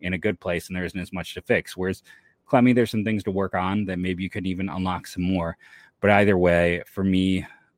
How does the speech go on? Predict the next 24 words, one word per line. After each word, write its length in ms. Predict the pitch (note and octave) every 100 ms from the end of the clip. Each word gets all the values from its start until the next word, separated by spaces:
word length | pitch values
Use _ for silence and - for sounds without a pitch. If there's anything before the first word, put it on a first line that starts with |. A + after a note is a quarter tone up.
| -
uh, 300 | F2 E2 D#2+
I'm 180 | G2+ G#2+
gonna 140 | G#2+
take 180 | G2 F#2+
the 60 | -
chance 260 | G2+ F#2
on 60 | F#2+
the 60 | F2
guy 180 | F2+
who's 140 | F2+ F2
only 160 | F2+
had 140 | E2+ E2+
one 160 | F2
year 140 | F2 E2+
of 60 |
pitching 280 | - - F#2
data, 240 | E2+ F2 E2+
who 120 | F#2+ _
took 200 | - C#3
a 100 | F#2+ F2+ A#2
really 420 | C#3 D#3 A#2 F#2
cheap 260 | - F2
deal 220 | - D#2+ D#2
there. 280 | D#2+ E2+